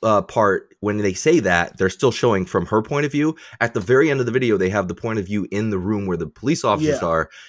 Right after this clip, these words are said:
Speaker 1: and he says, he says that, and then he takes a couple shots at the, the glass. And I don't know if he was shooting at her or trying to see if the glass was bulletproof or what, but it's <laughs> just, like, fucking crazy. And as to your point, if an-,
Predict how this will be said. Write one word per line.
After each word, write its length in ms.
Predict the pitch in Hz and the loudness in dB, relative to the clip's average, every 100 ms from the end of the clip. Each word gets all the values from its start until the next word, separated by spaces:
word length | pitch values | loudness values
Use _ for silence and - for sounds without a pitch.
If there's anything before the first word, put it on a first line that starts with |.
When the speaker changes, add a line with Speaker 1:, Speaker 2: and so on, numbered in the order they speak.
| - | -6
Speaker 1:
and 220 | 107 101 | -2 -2
he 160 | 92 107 | -2 -4
says, 320 | - 113 87 - | 0 0 0 -6
he 120 | 101 | -6
says 280 | 92 170 151 | -2 2 2
that, 160 | 110 95 | 2 2
and 100 | 98 | 0
then 80 | |
he 80 | 95 | 0
takes 260 | - 113 - | 0 -2 -2
a 60 | |
couple 260 | - 98 85 | -4 -4 -4
shots 380 | - 120 - - | 0 0 0 -2
at 160 | 87 | -4
the, 260 | - 82 76 - | 0 -2 -2 -8
the 80 | |
glass. 500 | - 101 85 - - - - - _ | -2 0 0 -6 -14 -18 -20 -20 _
And 100 | 107 120 | 0 2
I 40 | |
don't 100 | 135 | 2
know 80 | 117 | -2
if 80 | 92 | -2
he 80 | 101 | -4
was 80 | |
shooting 320 | - 110 90 107 | 0 -2 -2 -2
at 140 | 113 | -2
her 120 | 117 | 0
or 180 | 117 95 | 0 0
trying 220 | - 101 90 | -2 -4 -4
to 20 | |
see 160 | - 92 | -4 -6
if 120 | - | -6
the 40 | |
glass 280 | - 85 80 | -4 -4 -4
was 100 | 76 | -10
bulletproof 580 | - 107 113 - 101 - | -2 0 0 0 -4 -4
or 60 | 82 82 | -8 -4
what, 320 | 113 98 78 - _ _ - | 0 0 -2 -12 _ _ -2
but 80 | |
it's 240 | 120 123 - | 0 0 -6
<laughs> 420 | - - - _ | -12 -14 -20 _
just, 220 | - - | -18 -10
like, 160 | 180 - _ | -10 -10 _
fucking 300 | - - 233 | -16 -12 -12
crazy. 240 | - 320 233 - - | -10 -12 -12 -12 -2
And 160 | 165 | 0
as 240 | - 233 190 | 2 2 0
to 200 | - 262 | -2 2
your 160 | 277 247 | 0 0
point, 380 | 254 185 - - | 0 0 0 -2
if 160 | 151 - _ | -4 -6 _
an-, 200 | 196 | -4